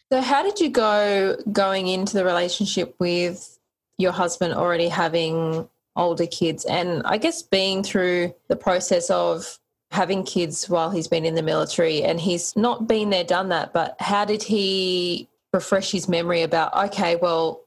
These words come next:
you know, this is the stage we're at now and this is what I should be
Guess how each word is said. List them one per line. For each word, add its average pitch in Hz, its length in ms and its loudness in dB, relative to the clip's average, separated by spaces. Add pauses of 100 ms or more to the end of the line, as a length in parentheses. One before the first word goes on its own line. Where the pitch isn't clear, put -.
you 170 60 0
know, 165 140 2
this 208 260 -2
is 170 140 -6
the 175 100 0
stage 165 400 -2
we're 160 140 2
at 156 220 0
now 156 340 0
and 151 460 -2 (420)
this 180 180 -2
is 170 140 -2
what 170 160 2
I 160 180 2
should 160 260 -4
be 151 480 -2